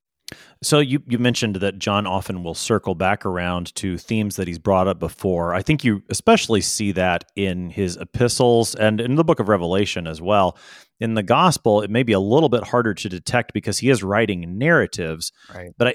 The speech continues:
Speaker 1: I think you see that evidence of that structure that you're talking about. So what are some of those themes and concepts that John has brought up in the past and,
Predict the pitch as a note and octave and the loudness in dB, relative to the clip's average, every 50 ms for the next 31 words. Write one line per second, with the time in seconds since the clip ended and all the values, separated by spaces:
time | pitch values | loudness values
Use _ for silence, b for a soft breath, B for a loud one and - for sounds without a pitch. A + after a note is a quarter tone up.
0 | - _ - A2 A2+ A2+ - - E3 D#3+ C#3 - A#2 G#2 - - - C3 C#3 C3+ | -4 _ -2 -2 -2 -2 -2 0 0 0 2 0 0 0 0 -4 -2 0 0 2
1 | G#2 G#2 F#2+ F2+ F2+ - - G#2+ B2 A#2+ A#2 G2 F#2+ F2+ - - G2+ E2+ F2 F2+ | 2 2 2 2 0 0 2 2 4 4 2 0 0 -4 -2 -4 -4 -4 -4 -6
2 | E2+ - - - - - D#3 E3+ - - - F#2+ E2 E2 - - - - - - | -6 -6 -8 -8 -2 0 0 0 0 0 -4 -4 -4 -4 -8 -10 -14 -12 -4 -2
3 | D#3+ D#3+ - - G2+ E2+ E2+ D#2 E2+ E2 E2 E2 E2 _ b b b b b b | -2 -2 -2 -4 -10 -10 -10 -10 -8 -8 -8 -8 -10 _ b b b b b b
4 | b b - - D#3 D#3 D3 C3+ B2 A2 B2 D#3+ F3+ F3 E3+ D3 - - D3 C#3 | b b -2 2 2 4 2 2 0 2 2 4 6 4 4 2 2 0 2 2
5 | B2+ G#2 F#2 G#2+ G#2 G2 G2 F2+ - - - - - - - C#3 C#3+ C#3 C#3 C#3 | 2 2 2 2 2 2 0 -2 -4 -8 -12 -14 -10 -4 -2 0 2 2 2 2
6 | B2+ A2 G2 F2+ F2+ - - A2+ A2+ A#2+ A#2+ - - A2+ G2+ - - F#2 F2 F2 | 2 0 -2 -4 -6 -6 -2 0 0 0 0 0 0 -2 -2 -2 -6 -8 -8 -6
7 | - G#2 A2 A#2 A2 G2 E2 E2+ - G2 G2+ G2+ G2+ F#2+ F#2+ F#2 F2+ - - _ | -4 0 0 0 0 -2 -4 0 2 4 4 4 4 4 2 2 0 -2 -8 _
8 | _ - - D#3 F#3 F#3 E3 C3+ - - G#2 F#2 F#2+ G2 G2 F#2 - - F#2+ F#2+ | _ -4 0 2 2 4 2 0 0 0 0 2 2 2 2 0 -2 -6 -8 -8